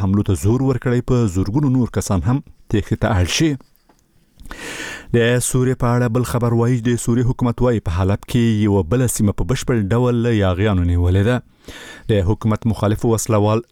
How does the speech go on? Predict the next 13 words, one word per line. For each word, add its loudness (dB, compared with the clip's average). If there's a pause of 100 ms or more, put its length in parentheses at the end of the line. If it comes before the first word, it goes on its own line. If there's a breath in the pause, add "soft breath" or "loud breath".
د 2
حکومت 0
دغه 2
اداره 2
دوي 2
او 0
خبرداری 0
ورکوي 0
چې 0
د 2
روسیې 0
پلوه 2
ظالم 2